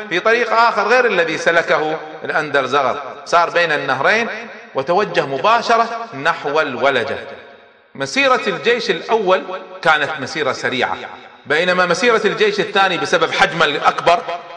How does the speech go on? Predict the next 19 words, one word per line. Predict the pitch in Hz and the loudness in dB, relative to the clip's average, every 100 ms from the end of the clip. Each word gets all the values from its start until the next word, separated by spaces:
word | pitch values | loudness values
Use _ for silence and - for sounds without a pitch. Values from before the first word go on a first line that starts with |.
| - | -4
وبسبب | 139 143 190 175 175 175 | -2 0 0 2 2 2
تأخر | 180 190 180 | 2 2 0
وصول | 165 143 180 165 | -2 0 0 0
القوات | 175 160 175 185 180 190 - - - - | 0 0 2 2 -2 -10 -14 -18 -12 -4
تأخرت | 160 214 180 160 139 | 2 2 2 0 0
أولاً | 180 175 156 139 | 2 2 4 4
عن | 156 143 | 4 2
الجيش | 151 170 | -2 -2
الأول | - 165 156 | 0 0 0
بعدة | 135 170 180 196 175 | 2 0 0 -2 -2
أيام، | 180 214 240 208 240 - - | 0 2 2 -2 -10 -12 -12
وكانت | - - 156 131 | -6 -2 0 -2
حركته | 160 143 147 147 143 151 165 - - - | -4 -4 -4 -6 -8 -12 -12 -14 -16 -6
أبطأ. | 131 - 127 - 131 - _ _ _ _ _ | -6 -6 -14 -14 -16 -20 _ _ _ _ _
فالآن | 107 - 156 160 170 160 170 160 165 | -8 -4 -2 -2 -2 -8 -14 -16 -14
الأندر | 120 160 165 143 131 | -8 -4 -4 -2 -2
زغر | 135 156 160 | 0 0 0
في | - | -2
الولجة | 113 135 170 165 175 | -2 0 2 2 -2